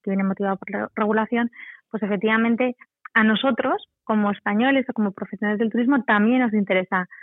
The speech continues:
incentivar este turismo médico, pues por lo que tú comentas, ¿no? Por el precio medio, nosotros calculábamos que el precio medio de un turista médico es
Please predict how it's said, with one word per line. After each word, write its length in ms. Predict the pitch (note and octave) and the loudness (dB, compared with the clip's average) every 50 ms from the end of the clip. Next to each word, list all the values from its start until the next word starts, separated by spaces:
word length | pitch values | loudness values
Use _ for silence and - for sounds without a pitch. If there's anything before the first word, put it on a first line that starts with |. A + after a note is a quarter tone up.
| - - - - _ _ | -20 -20 -20 -20 _ _
incentivar 580 | - A3 G3+ - G#3 G3 F#3 G3+ G3 G3 F#3+ G3 | -2 -2 0 0 0 0 0 2 2 2 2 2
este 380 | G3 F#3+ F#3+ _ - G3+ G3 | 0 -2 -2 _ -4 -2 -2
turismo 440 | F3+ - G3+ G3 G3 F#3 F3+ G3+ G3+ | 0 0 0 0 0 0 0 0 0
médico, 580 | A3 A#3+ B3+ B3 A#3 A3+ A3+ - A#3+ B3 A#3+ _ - | 2 2 2 2 0 0 0 -2 -6 -6 -6 _ -8
pues 140 | - G3+ - _ | -8 -8 -8 _
por 120 | - G#3 F#3 | -8 -6 -6
lo 80 | F#3 | -4
que 100 | - F#3 | -4 -4
tú 140 | E3+ G#3+ G3 | -4 -4 -2
comentas, 580 | - F3+ F3 F#3+ G3 G3 F#3 F3 - F#3 F3+ - | -2 -2 -2 -2 -2 -2 -4 -4 -6 -12 -12 -6
¿no? 200 | - G3+ G#3+ G#3 | -4 -2 -2 -2
Por 160 | - G#3 F#3+ | -2 -4 -4
el 160 | F#3 F#3 F3 - | -2 -2 -4 -4
precio 280 | F#3+ G3 - - G3+ | -6 -8 -4 -4 -2
medio, 380 | G3+ A3+ C4 C4+ D4+ E4+ G4 - _ _ _ _ - _ _ _ - | 0 2 2 2 2 0 0 -4 _ _ _ _ -20 _ _ _ -10
nosotros 380 | G#3 F#3 A3 F#3 A3+ A3 G#3 - | -4 -2 -2 0 0 -2 -4 -2
calculábamos 800 | - A3+ A3+ G#3+ - A3 A3 G#3+ A3 A3 A3 A3 A3 A3 A3+ A3+ _ _ | -2 -2 -2 0 0 0 2 2 4 2 2 2 2 0 0 -2 _ _
que 120 | - A3+ G#3 | -6 -4 -2
el 120 | G3+ G3 | -2 -4
precio 300 | - - G3 - A3+ G#3+ | -6 -10 -10 -6 -4 -2
medio 580 | G#3+ A3 A3 A3 G#3 A3 A3 G#3+ G#3+ G#3+ G#3 - _ _ _ _ _ _ _ - | -2 0 0 0 0 0 0 2 0 -2 -2 -6 _ _ _ _ _ _ _ -2
de 80 | A3+ | 0
un 100 | A3+ A3 | 0 2
turista 360 | G3+ A3+ G3+ A3+ G#3 - A3+ A3+ | 2 0 -2 -2 -2 -2 -2 -2
médico 360 | A3+ A#3 A#3 A#3+ A#3 - A#3+ | 0 0 0 -2 -2 -2 -4
es 160 | A#3 A3+ | -4 -4